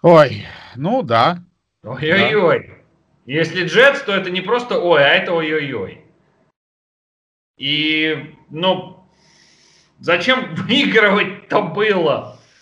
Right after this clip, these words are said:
Speaker 2: Ну, хотя бы взяли бы Лоренса, потому что, ну, явно, э, его агенты советуют ему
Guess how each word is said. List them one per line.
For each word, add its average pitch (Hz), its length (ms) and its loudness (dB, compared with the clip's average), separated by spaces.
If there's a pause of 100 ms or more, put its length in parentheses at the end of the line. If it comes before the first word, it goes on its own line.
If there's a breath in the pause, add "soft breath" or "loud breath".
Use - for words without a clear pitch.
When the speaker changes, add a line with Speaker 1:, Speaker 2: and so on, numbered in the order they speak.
(140 soft breath)
Speaker 2:
Ну, 190 160 -6
хотя 240 500 2
бы 226 80 0
взяли 214 440 0
бы 196 100 -8
Лоренса, 170 680 -4
потому 151 360 -8
что, 185 200 -8
ну, 196 160 -8
явно, 202 640 0
э, 165 400 -2
его 185 260 -4
агенты 190 600 -2
советуют 170 800 -4
ему 170 280 -4